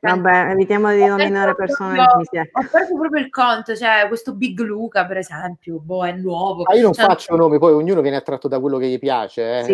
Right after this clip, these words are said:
Speaker 3: per
Speaker 1: infatti.
Speaker 3: carità.
Speaker 2: Però
Speaker 1: Io pure ce l'avrei in mente una persona che secondo me è tutta fuffa e
Speaker 2: Però
Speaker 1: niente.
Speaker 2: alla fine il prob-, la cosa ridicola è che quest'anno sono veramente aumentati tanto, cioè sono veramente tanti,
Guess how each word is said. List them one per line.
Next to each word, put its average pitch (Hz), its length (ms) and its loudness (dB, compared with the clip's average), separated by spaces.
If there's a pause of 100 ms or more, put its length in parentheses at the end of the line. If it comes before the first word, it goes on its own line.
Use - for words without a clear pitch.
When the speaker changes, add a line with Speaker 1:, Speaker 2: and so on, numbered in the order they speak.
(120)
Speaker 3:
per - 0 -
Speaker 1:
infatti. 170 580 2
Speaker 3:
carità. 107 180 -4 (380)
Speaker 2:
Però 359 180 4
Speaker 1:
Io 330 140 4
pure 247 200 4
ce - 100 0
l'avrei 226 240 4
in 214 80 4
mente 214 240 2
una 202 180 -2
persona 196 460 -6
che 185 100 -6
secondo 185 440 -4
me 180 120 -2
è 175 40 -6
tutta 196 300 -4
fuffa 180 500 -2
e 170 40 -2
Speaker 2:
Però 330 200 4
Speaker 1:
niente. 349 220 6
Speaker 2:
alla 277 500 2
fine 277 500 0
il 233 120 -10
prob-, 240 160 -18
la 254 140 -2
cosa 285 240 -4
ridicola 285 440 -4
è 233 80 -10
che 220 280 -6
quest'anno 294 420 -4
sono 220 260 -6
veramente 233 420 -4
aumentati 190 420 -10
tanto, 156 600 -8
cioè 220 120 -10
sono 247 200 -6
veramente 233 500 0
tanti, 214 600 0